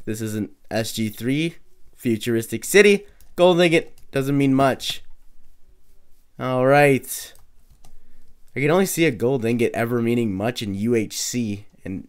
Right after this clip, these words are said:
and, and to wear in S G three. Other than that, they're pretty worthless. Uh, well, I mean, they can make a clock, right? You can make a clock and some powered rails. That, those are useful, no? Eh.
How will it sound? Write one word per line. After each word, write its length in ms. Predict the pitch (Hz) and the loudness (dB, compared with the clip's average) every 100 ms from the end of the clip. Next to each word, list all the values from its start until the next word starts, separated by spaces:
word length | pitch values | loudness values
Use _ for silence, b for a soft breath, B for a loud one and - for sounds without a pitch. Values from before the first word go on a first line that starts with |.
| - | -10
and, 280 | 80 101 | -6 -4
and 240 | 90 101 113 | -4 -4 -6
to 80 | 120 | -2
wear 220 | 117 113 | 0 0
in 100 | 110 | 0
S 160 | 107 - | -4 -6
G 120 | 101 | -8
three. 340 | 101 110 98 | -6 -6 -4
Other 200 | 101 170 | -2 0
than 160 | 143 107 | 0 0
that, 420 | 120 113 - - | 0 -2 -4 -8
they're 100 | 107 | -12
pretty 280 | 104 165 147 | -8 -6 -4
worthless. 640 | 104 131 123 101 104 - - - - - - _ _ - _ - - - | -2 -4 -4 -10 -10 -14 -20 -20 -20 -20 -20 _ _ -20 _ -20 -18 -12
Uh, 680 | 123 127 135 135 135 135 139 - _ - - - - - | -6 -4 0 0 0 -2 -4 -14 _ -20 -20 -20 -20 -6
well, 120 | - - | 0 6
I 120 | 208 | 6
mean, 180 | 254 214 | 6 6
they 100 | 220 | 6
can 180 | 226 | 6
make 180 | 220 339 | 6 6
a 80 | 226 | 4
clock, 520 | - 190 220 151 - | 4 8 8 8 4
right? 340 | 156 175 302 - | 6 8 8 4
You 140 | 180 | 0
can 140 | 180 | 2
make 120 | 190 196 | 4 2
a 180 | 147 - - | 0 -6 -2
clock 420 | 185 190 208 196 | 4 6 4 2
and 320 | 147 131 - | 0 0 -4
some 220 | - 123 | -4 -4
powered 380 | 120 170 175 156 | 0 4 6 6
rails. 560 | 139 156 202 220 - - - - - - - - - | 6 4 4 0 -8 -18 -20 -20 -16 -14 -14 -16 -10
That, 140 | - 139 | -6 -2
those 120 | 170 | 2
are 80 | 240 | 4
useful, 500 | 156 131 - 202 240 - | 2 0 0 -2 -2 -4
no? 300 | 151 165 320 - - - - - - - - - - - _ - | -6 -4 -4 -8 -14 -16 -18 -18 -18 -20 -20 -20 -20 -20 _ -6
Eh. 220 | 123 | -4